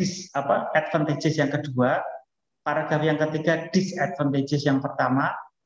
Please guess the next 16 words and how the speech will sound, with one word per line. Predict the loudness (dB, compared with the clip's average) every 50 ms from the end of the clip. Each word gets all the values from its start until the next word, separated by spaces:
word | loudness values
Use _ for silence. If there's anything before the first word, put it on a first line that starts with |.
| _ _ _ _ _ _ _
kelima | -2 2 2 2 2 2 0 0 0 0 2 2 2 0 0 0
disadvantages | 0 0 2 2 0 0 2 2 0 0 0 -2 -2 -2 -2 0 0
yang | 0 0 0 -2
kedua, | -4 -4 -2 0 0 2 2 0 0
dan | 0 0 2
yang | 0 0
keenam | 0 -2 -2 0 0 0 0 2
ini | 2 2 2
conclusion. | 2 2 0 0 -2 -4 -4 -4 -6 -6 -4 -4 -4 -4 -6 -12 _ _ _ _ _ _ _ _ _ _ _ _ _ _ _ _ _ _ -2
All | 0 2 2 2 0 -2 -2
things | 0 2 2 2 2 0 -4 -14 -8
dan | 0 0 0 2 2
conclusion | 0 -2 -2 0 -2 2 2 2 4 4
dan | 2 2 2 -2 -4 -6 -8 -12 _
opinion | -10 -4 -2 0 2 4 4 4 4 4 2 2
ya. | 2 0 -2 -6